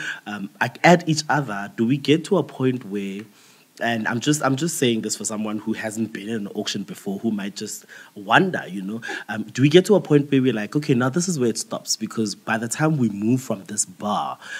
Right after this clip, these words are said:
um, this is the most this property can be paid for. Like, five hundred thousand is the most that this particular property can be paid for, considering the location, considering, um,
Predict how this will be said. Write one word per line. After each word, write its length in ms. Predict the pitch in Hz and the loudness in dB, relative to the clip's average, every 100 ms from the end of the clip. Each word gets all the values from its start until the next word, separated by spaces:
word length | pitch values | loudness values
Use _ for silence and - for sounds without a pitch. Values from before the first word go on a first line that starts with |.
| - - | -12 -10
um, 160 | 104 | -6
this 160 | 104 135 | 0 4
is 120 | 185 | 4
the 100 | 139 | 2
most 400 | 117 120 127 123 | 2 6 4 2
this 100 | 110 | -6
property 400 | - 113 - - | -6 -10 -10 -6
can 220 | 104 104 | -6 -6
be 100 | 95 | -12
paid 300 | 95 131 135 | -4 2 2
for. 160 | - 82 | 0 -10
Like, 140 | 80 | -8
five 200 | - 131 | 2 4
hundred 260 | 139 135 131 | 4 -2 -2
thousand 320 | 123 120 120 120 | -4 -2 -4 -4
is 140 | 98 | -8
the 120 | - | -6
most 460 | 98 98 104 87 - - - | -4 -2 -4 -8 -14 -16 -10
that 220 | 110 107 - | -8 -2 4
this 160 | 196 | 4
particular 420 | - 151 127 104 | 4 -2 -2 -8
property 400 | 196 101 - - | -10 -10 -12 -14
can 200 | 98 104 | -12 -12
be 100 | 95 | -12
paid 260 | 98 104 101 | -12 -8 -8
for, 160 | - 85 | -8 -10
considering 540 | 104 98 101 98 95 | -12 -12 -10 -10 -10
the 120 | 92 | -10
location, 800 | 85 87 - 151 151 151 147 143 | -12 -4 4 4 4 2 4 2
considering, 640 | 139 101 - 101 98 95 - - - | -2 -8 -10 -10 -10 -10 -10 -12 -10
um, 200 | 90 85 | -8 -8